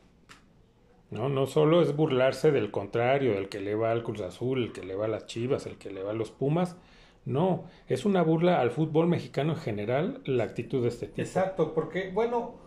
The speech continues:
Speaker 2: ves que se burló de Pietrasanta.
Speaker 1: Sí.
Speaker 2: No sé qué tan bien se lleven fuera de cámara.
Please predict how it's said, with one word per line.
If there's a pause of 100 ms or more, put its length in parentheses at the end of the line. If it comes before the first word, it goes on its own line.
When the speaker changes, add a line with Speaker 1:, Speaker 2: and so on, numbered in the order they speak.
(600)
Speaker 2:
ves
que
se
burló
de
Pietrasanta.
Speaker 1:
Sí. (420)
Speaker 2:
No
sé
qué
tan
bien
se
lleven
fuera
de
cámara.